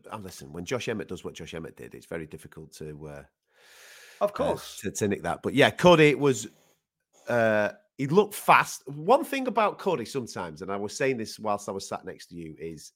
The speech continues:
Speaker 1: he sometimes chases the shots and his chin's way of, eh, over the top of his,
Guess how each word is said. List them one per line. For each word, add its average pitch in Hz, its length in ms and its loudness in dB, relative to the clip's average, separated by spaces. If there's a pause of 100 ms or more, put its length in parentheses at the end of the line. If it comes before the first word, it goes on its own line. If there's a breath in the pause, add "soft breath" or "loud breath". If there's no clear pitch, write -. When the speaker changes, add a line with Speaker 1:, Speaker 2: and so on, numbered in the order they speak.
Speaker 1:
he 98 80 -12
sometimes 151 720 -4
chases 120 1120 -2
the 104 80 -8
shots - 720 -4
and 95 100 -8
his 95 200 -10
chin's 104 640 -2 (560)
way 127 480 4
of, 104 280 -2
eh, 101 240 -2
over 107 280 6
the 101 100 2
top 95 300 2
of 98 100 0
his, 90 300 -2